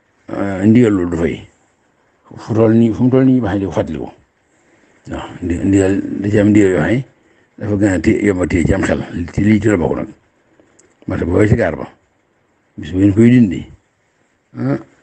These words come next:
loolu de, mu, mu di mën naa yaatu lool, ndax ñu, ñu ko digal noonu dañu jox Sëriñ Fall gi.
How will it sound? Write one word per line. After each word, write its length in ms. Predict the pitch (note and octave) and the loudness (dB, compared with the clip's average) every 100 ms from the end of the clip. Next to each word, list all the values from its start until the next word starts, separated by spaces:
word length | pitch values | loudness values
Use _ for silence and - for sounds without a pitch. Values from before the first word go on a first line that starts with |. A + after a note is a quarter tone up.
| _ - | _ -4
loolu 160 | G2+ | 0
de, 160 | G2 A2+ | 2 0
mu, 640 | A#2+ A#2 A#2+ A#2 B2 B2 | -2 -4 -2 0 2 4
mu 100 | B2+ | 4
di 80 | A#2+ | 4
mën 140 | A#2 A2 | 4 2
naa 100 | G2+ | 0
yaatu 200 | F#2+ F2+ | -2 -2
lool, 320 | G#2+ A#2 C3 - | 0 2 0 -2
ndax 200 | A2+ G#2+ | -4 -2
ñu, 680 | A2+ G#2+ G#2+ G#2+ A2 A2+ B2 | -4 -4 -2 2 2 2 2
ñu 300 | A#2+ B2 A#2+ | 4 4 4
ko 80 | |
digal 200 | B2 A#2 | 2 2
noonu 160 | G2 G#2+ | 2 0
dañu 280 | G#2 G#2+ G#2 | 0 -2 -2
jox 160 | G2 E2+ | -2 -4
Sëriñ 160 | E2 | -4
Fall 180 | D2+ C2 | -4 -6
gi. 100 | - | -10